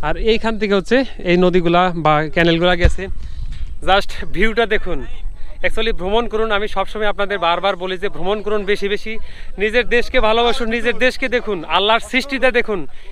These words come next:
এগুলা কিন্তু আমাদের জন্যই আল্লাহ সৃষ্টি করছে। Just উপভোগ করতে হবে এবং আল্লাহর কাছে শুকরিয়া আদায় করতে হবে যে এরকম সুন্দর যে দৃশ্যগুলা, পাহাড়, সমুদ্র, ঝর্ণা, এরকম বন,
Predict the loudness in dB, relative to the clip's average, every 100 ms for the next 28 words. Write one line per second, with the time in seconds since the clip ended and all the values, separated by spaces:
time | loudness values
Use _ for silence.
0 | -4 -2 2 0 0 0 0 2 0 0
1 | 0 0 0 0 0 -4 -8 -8 -6 -8
2 | -8 -12 -12 -6 -4 -2 -2 -2 -2 -6
3 | -4 -6 -4 -6 -4 -2 -2 -4 -4 -4
4 | -4 -6 -6 -12 -12 -10 -8 -4 -4 -4
5 | -6 -8 -10 -8 -10 -10 -12 -12 -16 -16
6 | -12 -8 -8 -8 -10 -12 -10 -8 -6 -8
7 | -10 -14 -14 -12 -12 -12 -12 -12 -12 -10
8 | -6 -6 -4 -4 -4 -8 -6 -6 -6 -8
9 | -12 -12 -10 -8 -8 -10 -12 -14 -16 -20
10 | -14 -10 -8 -6 -8 -6 -4 -2 -4